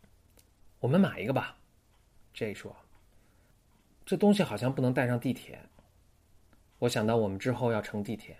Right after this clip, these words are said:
“没关系，哪怕不要了。”有时候，一件再明显不过的事情，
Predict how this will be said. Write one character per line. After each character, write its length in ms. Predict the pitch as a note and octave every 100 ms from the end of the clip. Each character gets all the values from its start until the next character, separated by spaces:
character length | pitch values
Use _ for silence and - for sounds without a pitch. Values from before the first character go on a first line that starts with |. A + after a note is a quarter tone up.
| - _ - _ _ _ _ _ _ _ - _ -
“没 140 | A2+
关 200 | C3 E3+
系， 180 | D#3+ G#2+ - _ _ -
哪 120 | G#2
怕 140 | C#3+
不 140 | B2 C3
要 200 | D3+ G2
了。” 140 | - _ _ _ _ - _ _ _ - _ _ - _ _ _ _
有 140 | C3
时 100 | B2
候， 340 | E3+ F#3 - - _ _
一 100 | C#3+
件 160 | G3 F#3+
再 160 | G#3
明 160 | B2 C#3
显 160 | C3 G2+
不 80 |
过 120 | A2+ A#2+
的 60 |
事 180 | A2 C3
情， 320 | - G2+ G2